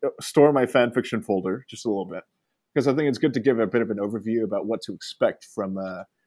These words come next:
the potential appointment of, uh, Struber as our next manager. I mean, I think, as I said, you know, former Liefering manager, so he's got, um,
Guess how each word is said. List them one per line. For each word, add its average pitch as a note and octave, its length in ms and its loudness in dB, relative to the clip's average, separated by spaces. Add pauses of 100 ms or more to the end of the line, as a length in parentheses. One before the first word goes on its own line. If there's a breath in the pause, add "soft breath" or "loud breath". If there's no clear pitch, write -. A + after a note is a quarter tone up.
(280)
the A2+ 60 -4
potential A#2 440 0
appointment G2 500 -6
of, G2+ 200 -4
uh, G2 380 -2 (840)
Struber A#2 360 0
as G#2+ 80 -2
our A2 80 -4
next F#2+ 180 -8
manager. F#2 400 -6
I G#2 80 -2
mean, A2 160 -4
I G#2+ 80 -2
think, C3 160 -8
as A#2 100 -2
I B2+ 40 -4
said, C3 260 -4
you G2 80 -8
know, G#2 180 -10 (500)
former C3+ 240 6
Liefering F3 380 8
manager, F3+ 540 2 (600)
so B2 200 2
he's A2 260 2
got, A#2+ 340 2
um, A2 520 -2